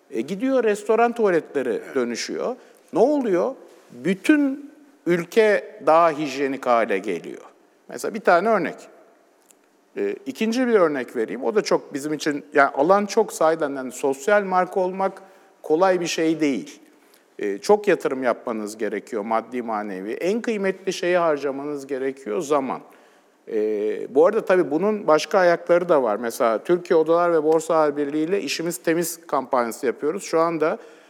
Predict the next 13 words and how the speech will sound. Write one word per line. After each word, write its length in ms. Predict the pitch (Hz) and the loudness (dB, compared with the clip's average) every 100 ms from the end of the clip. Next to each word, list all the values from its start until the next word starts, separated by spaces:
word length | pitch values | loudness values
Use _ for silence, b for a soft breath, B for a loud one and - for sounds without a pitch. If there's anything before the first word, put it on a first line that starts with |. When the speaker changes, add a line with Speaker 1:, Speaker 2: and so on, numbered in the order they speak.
| B - | B 0
Speaker 1:
toba 340 | 131 175 202 | 4 4 6
bağlı 480 | 180 151 151 196 220 | 6 4 4 2 0
işletmelerde, 1080 | 135 - 160 - 160 165 160 147 139 175 - - - | -2 -2 -2 -2 -2 0 0 0 -4 -6 -8 -14 -10
e, 40 | |
yüz 440 | 113 113 143 180 175 | -8 -6 -8 -8 -6
binin 200 | 170 160 | -6 -6
üstünde 380 | - - 143 131 | -10 -10 -8 -6
işletmeye 640 | - 156 - 151 180 196 | -6 -8 -8 -10 -6 -2
eğitim 420 | 135 127 180 185 | -2 -2 -6 -2
veriliyor. 560 | 185 180 175 180 180 180 B B B B - | 0 0 0 2 2 0 B B B B 0
O 120 | 175 | 2
işletmelerin 800 | 202 196 180 175 170 196 208 175 | 2 -2 -4 -4 -4 -4 -4 -4
nasıl 460 | 180 - 208 196 | -4 -2 -2 -2